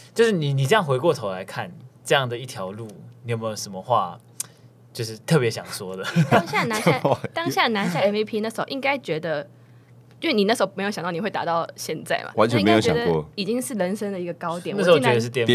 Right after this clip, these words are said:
Speaker 1: 峰。
Speaker 2: 我竟然，
Speaker 3: 巅峰了，
Speaker 2: 对啊，
Speaker 3: 巅峰了。
Speaker 2: 挺过了这两次，还拿到M V P。
Speaker 1: 而且后，
Speaker 3: 就会，会看淡了很多事情啊。而且零九年进去，呃，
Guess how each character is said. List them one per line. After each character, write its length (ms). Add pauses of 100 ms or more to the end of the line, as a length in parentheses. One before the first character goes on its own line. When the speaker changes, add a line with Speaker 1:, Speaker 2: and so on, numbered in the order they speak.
Speaker 1:
峰。 200
Speaker 2:
我 40
竟 0
然， 0
Speaker 3:
巅 0
峰 0
了， 60
Speaker 2:
对 60
啊， 40
Speaker 3:
巅 160
峰 140
了。 60
Speaker 2:
挺 160
过 240
了 120
这 140
两 220
次， 240
还 120
拿 120
到 100
M 220
V 140
P。 280 (220)
Speaker 1:
而 80
且 140 (160)
后， 160
Speaker 3:
就 160
会， 240
会 20
看 260
淡 200
了 120
很 140
多 180
事 220
情 280
啊。 180 (440)
而 80
且 160
零 220
九 180
年 140
进 140
去， 320 (880)
呃， 480